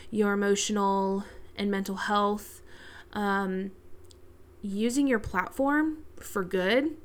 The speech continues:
If you're someone who has a platform and you're staying silent, red flag, red flag. Um, that's a whole nother episode, and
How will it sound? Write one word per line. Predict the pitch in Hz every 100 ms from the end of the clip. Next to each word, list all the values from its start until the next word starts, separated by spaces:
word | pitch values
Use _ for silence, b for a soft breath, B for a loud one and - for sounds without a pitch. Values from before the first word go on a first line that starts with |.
| -
If | 190
you're | 202
someone | 202 214 202 196 196
who | 196
has | 185 185
a | 233
platform | 233 247 240 277 285 311 294
and | - 190
you're | 196
staying | 202 208 190 196
silent, | - 190 202 254 320 330 - - B B B B B B B - - - - -
red | 233 233 220
flag, | 220 202 202 285 - - - - -
red | 196 208 202
flag. | - 214 202 233 277 - - - - -
Um, | 220 208 202 196 202
that's | 240 254 320
a |
whole | 285 285
nother | 262 220 -
episode, | 214 226 262 262 277 277 -
and | 214 208 214